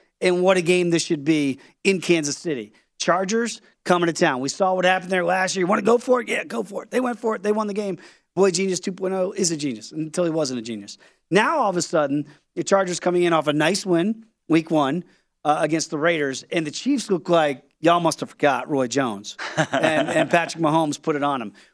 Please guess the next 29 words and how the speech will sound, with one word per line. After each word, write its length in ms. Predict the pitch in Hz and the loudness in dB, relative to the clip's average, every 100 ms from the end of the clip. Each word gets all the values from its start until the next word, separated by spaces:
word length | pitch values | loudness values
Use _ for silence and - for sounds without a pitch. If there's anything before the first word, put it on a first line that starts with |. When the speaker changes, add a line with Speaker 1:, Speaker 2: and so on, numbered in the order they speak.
| _ | _
Speaker 1:
When 140 | 160 180 | 0 2
you 100 | 175 | 2
look 160 | 240 | 2
at 60 | 285 | 2
the 80 | 247 | 2
numbers 600 | 208 202 202 196 180 - | 2 0 0 0 -2 0
here 300 | 180 165 156 | 2 2 -2
for 140 | 170 | -4
the 80 | 151 | -6
Chiefs 460 | - 185 180 - _ _ _ _ | -4 -4 -4 -8 _ _ _ _
and 160 | 160 | -4
the 40 | 147 | -4
Chargers, 680 | - 196 180 147 127 113 - | -2 0 0 -2 -4 -6 -4
and 200 | 175 190 | -4 0
right 180 | 294 302 | 0 0
now, 460 | 226 220 208 170 _ _ _ _ _ _ _ _ - | -4 -2 -2 -4 _ _ _ _ _ _ _ _ -8
I'm 120 | 196 | -6
seeing 200 | - 208 | -4 -4
about 180 | 165 - | -4 -8
three 340 | - 165 196 | -12 -6 -2
and 80 | 196 | 0
a 40 | 160 | -2
half 400 | 165 165 160 - | -2 -4 -8 -2
market 280 | 160 170 170 | -2 -2 -2
wide 240 | 156 151 | 0 2
here 200 | 151 156 | 0 -2
for 120 | 151 | -2
the 80 | 143 | -6
Chiefs, 380 | - 160 147 | -2 -2 -2